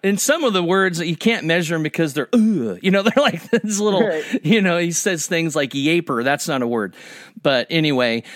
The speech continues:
Speaker 1: um, last question. I'm gonna go ahead and skip the, uh, third silly question because no one likes wet socks. It's all, that's all good. Um, <laughs> how can my audience connect with you?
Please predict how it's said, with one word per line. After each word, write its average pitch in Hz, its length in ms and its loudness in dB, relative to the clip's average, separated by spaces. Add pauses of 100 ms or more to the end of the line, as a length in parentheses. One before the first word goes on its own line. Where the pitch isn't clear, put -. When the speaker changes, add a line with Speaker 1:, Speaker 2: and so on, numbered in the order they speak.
(300)
Speaker 1:
um, 165 300 2
last 202 320 2
question. 185 600 0
I'm 160 180 -2
gonna 170 160 0
go 170 120 0
ahead 170 240 -2
and 156 100 -6
skip - 440 -4
the, 143 380 -2
uh, 127 140 0
third 156 640 0
silly 160 300 -2
question 143 640 -2
because 135 300 -2
no 143 120 0
one 143 120 0
likes 131 260 -4
wet 123 160 -2
socks. 120 440 -2
It's 127 160 -6
all, 131 240 0
that's 135 320 -2
all 131 120 0
good. 117 340 0 (500)
Um, 143 520 0 (440)
<laughs> - 460 -10
how 196 380 0
can 208 320 0
my 170 200 2
audience 160 560 -2
connect 202 360 -2
with 151 120 -4
you? 107 160 -8